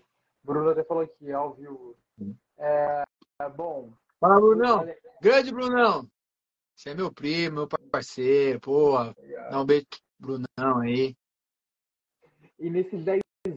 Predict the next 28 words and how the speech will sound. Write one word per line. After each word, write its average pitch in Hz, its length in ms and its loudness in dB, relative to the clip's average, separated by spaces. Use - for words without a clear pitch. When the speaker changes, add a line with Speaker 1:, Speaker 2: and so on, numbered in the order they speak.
Speaker 1:
anos, 160 340 -4
vocês 139 220 -18
estão - 160 -14
completando 143 400 -12
dez 143 160 -4
anos 147 260 -8
agora, 131 580 -4
o - 40 -20
que - 100 -20
você - 120 -20
acha 214 140 -20
que - 80 -20
mais 202 180 -4
mudou, 156 680 -4
assim, 143 300 -20
na, 135 560 -4
no 139 100 -18
cenário 135 380 -12
musical 127 460 -10
que - 60 -20
você - 80 -20
trabalha? 120 340 -16
Speaker 2:
Cara, 185 140 6
eu 175 40 6
acho 185 140 -2
que 214 60 6
a 202 40 4
gente, 208 1040 -4